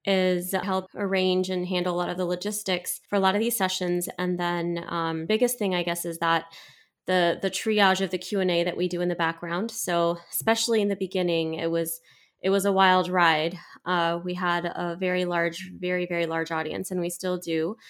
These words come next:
for certain topics, we would get so many questions that it was, it was hard for the moderators to manage the questions and be able to sort and filter them. And, you know, the toughest job is for our moderators who do these sessions, 'cause they're constantly multitasking, trying to pay attention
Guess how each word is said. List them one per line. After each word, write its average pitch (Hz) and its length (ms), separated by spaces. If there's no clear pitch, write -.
for 196 140
certain 185 260
topics, 190 460
we 185 140
would 175 180
get 165 300
so - 260
many 185 180
questions 233 480
that 180 100
it - 80
was, 170 220
it - 80
was 175 120
hard 180 320
for 175 200
the 175 80
moderators 160 580
to - 160
manage 165 520
the 185 80
questions 170 540
and 160 220
be 190 100
able 180 160
to 185 100
sort 196 320
and 185 140
filter 180 340
them. 156 220
And, 147 200
you 214 100
know, 202 100
the 196 120
toughest 226 340
job 208 260
is 180 160
for 185 380
our 180 140
moderators 175 540
who 185 80
do 170 140
these 160 160
sessions, 160 360
'cause 175 200
they're 160 180
constantly - 500
multitasking, 208 840
trying 180 300
to 185 140
pay 185 180
attention 180 500